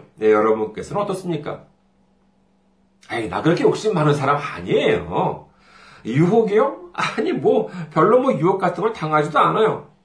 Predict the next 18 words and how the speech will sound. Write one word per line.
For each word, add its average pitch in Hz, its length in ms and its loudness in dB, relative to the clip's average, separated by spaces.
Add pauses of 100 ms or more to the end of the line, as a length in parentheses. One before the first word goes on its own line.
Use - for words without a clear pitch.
(320)
이렇게 285 220 2
마치 196 540 -2 (140)
무슨 196 260 -2
자신과 151 800 -4
무관한 208 640 0
것처럼 165 640 -4 (180)
생각이 143 520 -4
되십니까? 117 540 -10 (3250)
사실 220 320 0
한국이나 254 560 0
일본 185 440 0
뉴스를 160 560 -2
보십시오. 147 680 -4
안 208 300 -2
좋은 269 260 2
내용에 247 320 0
관한 247 260 -4
것은 214 380 0